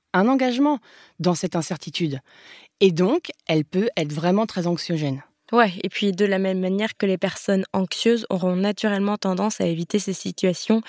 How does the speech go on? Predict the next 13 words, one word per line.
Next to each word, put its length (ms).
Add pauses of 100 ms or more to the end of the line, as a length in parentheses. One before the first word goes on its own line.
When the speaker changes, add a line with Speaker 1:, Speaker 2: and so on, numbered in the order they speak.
(380)
Speaker 2:
et 100
donc 340
à 120
retarder 420
leur, 240
euh, 240
leur 140
prise 220
de 100
décision. 420 (180)
Speaker 1:
C'est 80
exactement 500
ça. 200